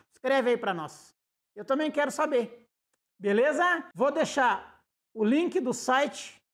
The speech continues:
da nossa loja agora, que tá vendendo acessórios, e também aí o link do nosso Instagram, que é lá da loja, da Equipa Soluções, e é só pra galera da limpeza, pra quem tá começando, pra quem já começou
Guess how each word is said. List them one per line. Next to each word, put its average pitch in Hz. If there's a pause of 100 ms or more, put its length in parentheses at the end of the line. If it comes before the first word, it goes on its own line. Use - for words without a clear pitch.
da 175
nossa 233
loja 220
agora, 220
que -
tá 214
vendendo 180
acessórios, 190 (600)
e 277
também 269
aí 254
o 254
link 240
do 269
nosso 233
Instagram, 247 (380)
que 233
é 302
lá 294
da 220
loja, 226
da 196
Equipa 196
Soluções, 214
e 233
é 254
só 277
pra 247
galera 220
da 202
limpeza, 208 (240)
pra -
quem 247
tá 247
começando, 247
pra 214
quem 208
já 208
começou 214